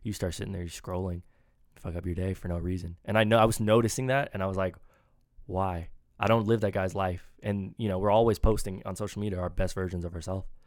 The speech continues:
you know? So I know that he probably has got, for every post of this,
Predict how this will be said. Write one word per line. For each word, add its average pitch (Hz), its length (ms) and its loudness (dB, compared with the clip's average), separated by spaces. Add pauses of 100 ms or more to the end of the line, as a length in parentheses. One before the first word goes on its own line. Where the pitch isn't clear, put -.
(360)
you 95 100 -4
know? 90 120 -2
So 92 260 0
I 95 80 0
know 98 340 0 (160)
that 95 120 -6
he 101 60 -4
probably 101 300 0
has 90 80 -4
got, 98 200 -2 (320)
for 113 140 0
every 127 220 2
post 120 320 4
of 98 100 -4
this, 113 320 0